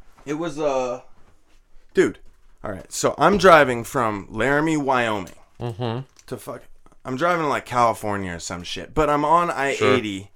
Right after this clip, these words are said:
Speaker 1: right? Interstate
Speaker 2: Yeah.
Speaker 1: eighty is a fucking
Speaker 2: Yeah.
Speaker 1: main highway that goes from Jersey. I used to live in Jersey.
Speaker 2: Yeah.
Speaker 1: All the fucking way across the country to f-, wherever the fuck it ends up.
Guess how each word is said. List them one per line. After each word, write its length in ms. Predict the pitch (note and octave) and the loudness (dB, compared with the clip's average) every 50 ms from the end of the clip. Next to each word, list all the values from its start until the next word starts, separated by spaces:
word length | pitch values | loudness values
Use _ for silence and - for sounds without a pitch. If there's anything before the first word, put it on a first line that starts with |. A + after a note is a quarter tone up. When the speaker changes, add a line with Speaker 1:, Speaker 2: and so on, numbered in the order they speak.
| - _ _ _ _ - - | -20 _ _ _ _ -20 -12
Speaker 1:
right? 360 | - G#2 G#2 A2 A2+ G#2 - - _ _ _ - | -8 -6 -4 -4 -4 -6 -10 -14 _ _ _ -6
Interstate 480 | C#3 D3+ D#3+ A2+ A#2+ A#2 A2+ D#3+ - - | -4 -2 0 2 2 2 2 2 0 -2
Speaker 2:
Yeah. 60 | B2 | -4
Speaker 1:
eighty 280 | A#2+ A2+ F#2+ F#2 - - - - | -4 -4 -6 -8 -12 -16 -18 -18
is 140 | - B2 A2+ | -16 -16 -16
a 20 | A2 | -14
fucking 260 | - - D#3 A#2 G#2+ | -12 -8 -4 -2 -2
Speaker 2:
Yeah. 60 | A2 | -2
Speaker 1:
main 460 | B2 A#2+ B2 C#3 D3+ E3+ F3+ F3+ F3 | -2 -4 -6 -6 -6 -6 -6 -8 -8
highway 640 | E3+ D#3 D3+ C#3 C3+ C3+ B2+ B2+ B2+ B2 A#2+ A#2+ A2+ - - - - - _ - | -8 -6 -4 -2 -2 -2 -2 -2 -2 -2 -4 -6 -8 -10 -16 -20 -20 -20 _ -12
that 120 | A2 G2+ G#2+ | -8 -6 -4
goes 260 | B2 A#2+ A#2+ A#2 - | -4 -4 -4 -6 -8
from 400 | - B2+ A#2 A2 G#2 G2+ F#2+ - - - - - - - - - - - - - | -8 -8 -8 -8 -8 -12 -14 -18 -20 -20 -20 -20 -20 -20 -20 -20 -20 -20 -20 -18
Jersey. 840 | G#2+ G2 - C3+ C3+ D3 D#3+ D#3+ C#3+ D3+ E3+ F3 F3 D#3+ C#3+ - - - _ _ _ _ _ - - - - _ _ _ - - - - | -8 -2 2 2 4 2 2 -2 -6 -8 -10 -12 -12 -14 -16 -20 -20 -20 _ _ _ _ _ -20 -20 -20 -20 _ _ _ -20 -14 -4 0
I 80 | B2 C3 | 2 4
used 240 | C#3 D3+ D3 - - | 4 2 0 0 -2
to 60 | D#3+ | -2
live 180 | E3+ F3+ F3 | 0 0 0
in 100 | F3+ D#3+ | 0 -2
Jersey. 540 | C3 A2+ A#2 A2 G#2+ G2 F#2+ G2+ A2+ A2+ - - - _ | -2 -2 -2 -2 -2 -2 -4 -8 -10 -12 -14 -20 -16 _
Speaker 2:
Yeah. 220 | - G3+ G#3 G3 - - _ - - - - _ - | -8 -6 -4 -6 -6 -10 _ -20 -20 -20 -20 _ -2
Speaker 1:
All 920 | C3 C#3 D3 D3+ D#3+ E3 E3 E3+ E3 E3+ E3+ E3 E3 E3 E3 D#3+ D#3+ E3 E3 | 2 4 6 6 8 8 8 6 6 6 6 6 4 4 2 2 2 0 0
the 100 | E3 E3 | -2 -4
fucking 480 | - - E3 D#3+ D3+ - D3 E3 E3+ E3 | -4 -2 -4 -4 -4 -4 -6 -4 0 2
way 240 | E3 D#3 D3+ D3+ | 2 4 4 2
across 400 | D3 C#3+ - E3 D3+ D3+ D#3+ - | 0 0 0 0 0 0 0 -4
the 80 | - D3+ | -8 -12
country 580 | - D3+ D#3 D3 - - D3+ D3 C#3+ C#3+ C#3+ - - - - - - - - - - - - | -10 -8 -8 -8 -6 -8 -8 -8 -8 -8 -10 -16 -20 -20 -20 -20 -20 -20 -20 -20 -20 -20 -14
to 100 | - C#3 | -12 -12
f-, 160 | B2+ - - - - - - - | -12 -12 -14 -20 -20 -20 -20 -16
wherever 300 | - B2+ D#3+ F#3 E3+ C3 | -8 -4 -2 -2 -2 -4
the 80 | G#2+ | -8
fuck 320 | - - - - F#2 - - | -12 -10 -8 -8 -8 -8 -10
it 80 | E2+ | -12
ends 220 | F2+ F2 F2 E2+ F2+ | -12 -10 -10 -8 -8
up. 160 | F2+ F#2+ - | -6 -6 -4